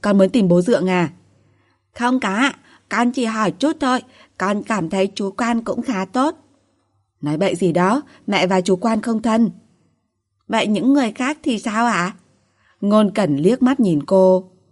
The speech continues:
"Như chú Quan từng kể cho con nghe, còn có trung đội trưởng, rồi còn chỉ đạo viên nữa."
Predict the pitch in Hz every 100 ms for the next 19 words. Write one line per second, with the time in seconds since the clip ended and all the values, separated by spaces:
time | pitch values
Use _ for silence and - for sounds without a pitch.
0 | _ _ _ _ _ _ - 247 247 226
1 | 202 254 247 247 - _ 247 226 240 208
2 | - 240 254 254 254 240 247 247 - _
3 | 190 180 180 180 185 277 254 226 - 254
4 | 220 151 - _ - 233 233 220 220 220
5 | 226 151 190 - 233 254 240 226 208